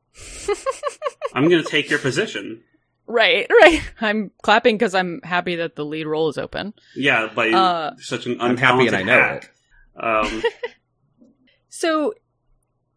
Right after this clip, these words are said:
Speaker 1: the friends are walking her and with all of her stuff.
Speaker 3: No, it's, it's just Sally.
Speaker 2: It's just Sally.
Speaker 1: Lance isn't on the other side?
Speaker 2: Lance is dead.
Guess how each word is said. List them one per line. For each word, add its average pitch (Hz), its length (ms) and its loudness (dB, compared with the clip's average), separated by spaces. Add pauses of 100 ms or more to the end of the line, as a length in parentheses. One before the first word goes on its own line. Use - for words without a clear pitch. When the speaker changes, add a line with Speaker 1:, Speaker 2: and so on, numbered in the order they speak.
Speaker 1:
the 269 440 2
friends 302 600 2
are 247 200 6
walking 220 440 2
her 214 500 0
and 180 240 -6
with 190 160 -2
all 180 160 2
of 190 80 -4
her 214 120 -6
stuff. - 760 -6 (140)
Speaker 3:
No, 139 80 0
it's, 147 180 6
it's 156 220 -2
just 156 200 0
Sally. 120 300 -4
Speaker 2:
It's 147 120 2
just 143 120 0
Sally. 110 380 0 (640)
Speaker 1:
Lance 247 260 0
isn't 285 200 -2
on 262 60 2
the 254 80 2
other 254 120 2
side? 262 240 2
Speaker 2:
Lance 147 340 0
is 123 140 -6
dead. 107 300 0